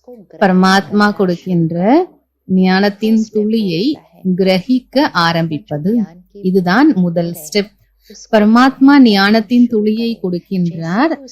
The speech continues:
அதை கிரகிக்க வேண்டும். கிரகிக்கும் போது புத்தி சுத்தமாக ஆகிவிடும்.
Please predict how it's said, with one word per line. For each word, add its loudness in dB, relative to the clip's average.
அதை 2
கிரகிக்க -2
வேண்டும். -4
கிரகிக்கும் 0
போது -2
புத்தி -2
சுத்தமாக 0
ஆகிவிடும். -4